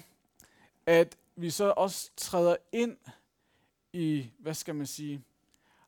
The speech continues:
andre menneskers sfære og genkender, hvad det er, Gud han har gang i. Og, og træder ind og arbejder med på det, som Gud han allerede gør.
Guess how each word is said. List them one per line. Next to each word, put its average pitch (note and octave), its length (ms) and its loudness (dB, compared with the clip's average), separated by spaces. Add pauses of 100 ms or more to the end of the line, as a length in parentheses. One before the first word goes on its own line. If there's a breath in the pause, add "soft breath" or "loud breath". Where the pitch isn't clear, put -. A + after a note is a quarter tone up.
(120)
andre G3+ 320 2
menneskers F3 500 -2
sfære E3 920 -2 (580 soft breath)
og D#3+ 180 -4
genkender, F3 580 0
hvad D3 200 -2
det D#3+ 80 2
er, C#3+ 100 2
Gud D#3 200 -8
han C#3+ 120 -6
har C3 80 -8
gang C#3 220 -10
i. - 120 -16 (760 soft breath)
Og, D3 200 -4 (420)
og D#3 160 -4
træder D#3+ 300 0 (100)
ind A3+ 260 -2 (260)
og C3 240 -2
arbejder D3+ 280 0
med D#3 240 0
på F3 120 -12
det, D#3+ 140 -4
som D#3 160 -10
Gud E3 140 -6
han D#3 120 -6
allerede C3+ 580 -4
gør. A#2 260 -8